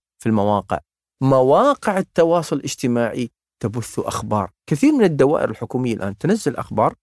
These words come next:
عن إشاعات. سبب تنزيل هذا الإشاعة، الأخبار هذه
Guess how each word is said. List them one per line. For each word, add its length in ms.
عن 160
إشاعات. 580
سبب 380
تنزيل 380
هذا 180
الإشاعة، 560
الأخبار 400
هذه 320